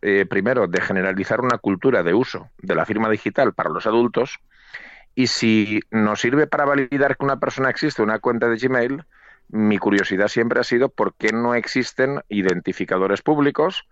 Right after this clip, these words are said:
No sé, perdone que simplifique hasta el extremo. No entiendo por qué en los últimos veinte años, eh, los niños que en el colegio han accedido a una edad en la que era razonable usar el correo electrónico, no tenían una cuenta pública del Estado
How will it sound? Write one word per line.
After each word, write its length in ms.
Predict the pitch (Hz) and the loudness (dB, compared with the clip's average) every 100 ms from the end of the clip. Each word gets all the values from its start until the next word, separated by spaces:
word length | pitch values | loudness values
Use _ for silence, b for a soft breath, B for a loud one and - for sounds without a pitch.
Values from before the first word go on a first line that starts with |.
| B B - | B B -8
No 120 | 107 | -4
sé, 160 | 202 - - 87 - | -2 -4 -12 -14 -6
perdone 420 | 110 95 107 120 | -4 -2 0 -2
que 180 | - 123 | 0 -2
simplifique 640 | - 113 110 110 123 117 120 | 0 -2 0 0 -2 0 -2
hasta 220 | 113 117 | 0 0
el 60 | |
extremo. 420 | 107 - 165 113 - B B B - | 0 0 0 -2 -8 B B B -6
No 100 | 110 | -4
entiendo 300 | 113 131 139 | 0 0 0
por 160 | 143 | -2
qué 360 | - 147 180 - | 0 2 2 0
en 240 | - 113 107 | 0 0 2
los 160 | 101 | 0
últimos 320 | 110 113 131 127 | 0 0 0 0
veinte 300 | 127 123 131 | 0 2 2
años, 420 | 135 170 175 - | 2 -2 -4 -6
eh, 100 | 110 | -4
los 320 | 104 101 98 | 0 0 0
niños 420 | 104 139 151 104 - | 0 0 0 -2 0
que 240 | 104 98 | 2 4
en 160 | 95 98 | 2 0
el 220 | 95 90 | 0 0
colegio 540 | - 107 123 113 85 B B B B - | 0 0 2 0 -2 B B B B -6
han 180 | 110 | -2
accedido 400 | 117 - 117 123 | -2 0 0 2
a 40 | 123 | 2
una 120 | 117 | 2
edad 220 | 135 160 | 2 0
en 100 | 120 | 0
la 60 | 95 | -2
que 120 | - | 0
era 100 | 113 | 0
razonable 500 | 113 117 113 139 113 | 0 0 -2 0 0
usar 200 | 95 107 | 0 0
el 80 | 107 | 0
correo 220 | 117 117 | 0 0
electrónico, 640 | 117 104 120 120 123 190 B B B B | 0 0 -2 0 0 -2 B B B B
no 300 | - 110 113 | -2 0 2
tenían 300 | 123 127 127 | 0 2 0
una 180 | 127 123 | 0 0
cuenta 360 | - 131 120 120 | 0 0 0 0
pública 460 | 147 139 104 98 | 0 2 0 2
del 160 | 98 120 | 2 2
Estado 460 | - 135 135 160 | 0 0 0 0